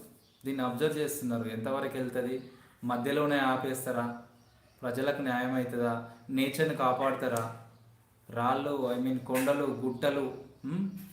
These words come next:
ఫారెస్ట్, చెరువులు, కుంటలు, గ్రౌండ్ వాటర్ ఇంప్రూవ్ అయిపోతుంది. ఇలా కట్టుకుంటూ పోతే so many pandemic సిచ్యువేషన్లు వచ్చేసి, ఉదాహరణకు వాయనాడు కేరళలో కానీ,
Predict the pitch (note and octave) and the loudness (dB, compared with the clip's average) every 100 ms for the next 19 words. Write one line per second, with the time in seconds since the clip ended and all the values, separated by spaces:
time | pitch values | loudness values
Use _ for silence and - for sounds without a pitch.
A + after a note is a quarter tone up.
0 | - - - - B2+ B2+ C#3 - D3 B2 | -20 -20 -20 -6 0 2 0 -2 -4 -4
1 | - - - - - - D#3 D3 C3 A#2 | -6 -14 -20 -20 -12 4 6 6 2 -2
2 | A#2 - - C#3+ C#3 C#3 A#2 A2+ - - | -4 -12 -12 -8 -2 -2 -2 -6 -12 -10
3 | A#2 C3+ C#3+ D#3 D3+ D3 D3+ C#3 C3 C3 | 0 4 4 4 4 4 2 0 0 0
4 | C3 B2+ B2+ A#2+ A#2+ A#2+ C3 B2+ B2 A#2+ | 0 0 0 -4 -2 -2 -2 -2 -4 -6
5 | C3 C#3 C#3 C3+ A#2+ C#3+ E3 - - - | -6 -4 -4 -4 -4 -4 -6 -10 -18 -20
6 | _ - - - C#3 D3+ D3+ D3 C3+ B2+ | _ -14 -8 -4 -2 -2 -2 0 2 2
7 | C#3+ C#3+ C#3+ B2+ B2 C3+ C3+ C3 B2+ B2 | 0 -2 -4 -6 -4 -6 -2 0 0 -2
8 | C3 C3 C#3 B2+ B2+ C3 C3+ A#2+ A#2+ B2 | -6 -6 -6 -4 -2 -2 -2 -2 2 2
9 | C3 B2+ A#2 A#2 A#2 B2 B2 A#2+ A#2 A#2 | 2 0 0 -2 -2 0 0 0 0 -2
10 | B2 | -4